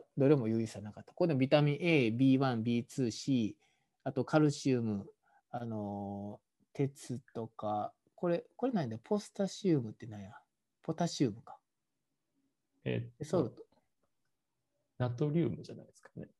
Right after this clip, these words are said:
Speaker 1: これ？
Speaker 2: 英語、え、ナトリウムって、
Speaker 1: ポタシウム。
Speaker 2: ポタシウムだけど。
Speaker 1: これナトリウムね。
Speaker 2: あ、ちゃうか。えっと、カリウム。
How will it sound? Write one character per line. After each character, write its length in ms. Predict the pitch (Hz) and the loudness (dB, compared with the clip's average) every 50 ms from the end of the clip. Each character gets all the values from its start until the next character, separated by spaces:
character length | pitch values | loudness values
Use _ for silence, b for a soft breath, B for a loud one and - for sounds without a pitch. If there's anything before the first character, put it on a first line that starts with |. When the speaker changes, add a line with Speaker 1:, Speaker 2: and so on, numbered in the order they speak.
| _ _ _ _ _ _ _ _ _ _ _ _ | _ _ _ _ _ _ _ _ _ _ _ _
Speaker 1:
こ 120 | - 147 | -6 -6
れ？ 180 | 127 139 214 - _ _ _ _ _ _ _ | -4 -4 -6 -10 _ _ _ _ _ _ _
Speaker 2:
英 260 | - 165 151 135 127 117 | 0 2 4 4 4 4
語、 180 | 117 113 107 104 - - - | 4 2 2 0 -4 -14 -8
え、 460 | - - 156 165 175 160 160 147 - - - | 0 4 6 6 6 6 2 -2 -4 -6 -4
ナ 140 | - 135 139 | -2 -2 0
ト 180 | - - 175 | 2 4 4
リ 120 | 180 214 214 | 4 6 6
ウ 100 | 156 107 | 6 4
ム 140 | 98 104 104 | 4 2 -2
っ 20 | |
て、 460 | - _ - - 95 90 95 - - _ _ _ _ _ _ _ _ _ _ _ _ _ _ _ _ _ - - _ _ _ _ _ _ _ - - | -4 _ -6 -4 -4 -4 -4 -8 -10 _ _ _ _ _ _ _ _ _ _ _ _ _ _ _ _ _ -20 -20 _ _ _ _ _ _ _ -12 -4
Speaker 1:
ポ 80 | - 160 | 0 2
タ 140 | 120 147 131 | 2 2 2
シ 180 | 120 104 107 | 0 0 -2
ウ 20 | 110 | -2
ム。 60 | - | -4
Speaker 2:
ポ 40 | - | -6
タ 40 | |
シ 60 | - - | -10 -10
ウ 20 | |
ム 0 | |
だ 0 | |
け 0 | |
ど。 60 | - - _ _ _ _ _ _ _ _ _ _ _ _ - - - _ _ _ _ _ _ _ _ _ _ _ _ _ _ _ _ _ _ _ _ _ _ _ _ _ _ _ _ _ _ _ _ _ _ _ - | -14 -16 _ _ _ _ _ _ _ _ _ _ _ _ -20 -20 -20 _ _ _ _ _ _ _ _ _ _ _ _ _ _ _ _ _ _ _ _ _ _ _ _ _ _ _ _ _ _ _ _ _ _ _ -6
Speaker 1:
こ 60 | 190 | -2
れ 20 | |
ナ 160 | 165 143 120 - | 0 0 0 0
ト 140 | - 143 | 2 4
リ 100 | 143 160 | 6 6
ウ 60 | 151 110 | 6 4
ム 80 | 92 | 2
ね。 240 | 87 85 - - _ _ _ _ _ _ _ _ _ _ _ _ _ _ _ - | -6 -12 -18 -20 _ _ _ _ _ _ _ _ _ _ _ _ _ _ _ -4
Speaker 2:
あ、 120 | 131 123 117 | -4 -4 -4
ち 140 | - - | -4 -6
ゃ 40 | 127 | -8
う 60 | 117 | -8
か。 200 | 117 - - - _ _ _ _ _ - | -8 -8 -12 -18 _ _ _ _ _ -4
え 220 | - 143 123 117 120 | 0 0 0 0 -2
っ 40 | - | -6
と、 400 | - 110 101 98 98 98 - - _ _ _ _ _ _ _ _ _ _ _ _ | -6 -6 -4 -4 -4 -6 -8 -12 _ _ _ _ _ _ _ _ _ _ _ _
カ 160 | - - 135 | 2 4 6
リ 140 | 151 202 190 | 8 8 6
ウ 60 | 127 | 4
ム。 80 | - | 2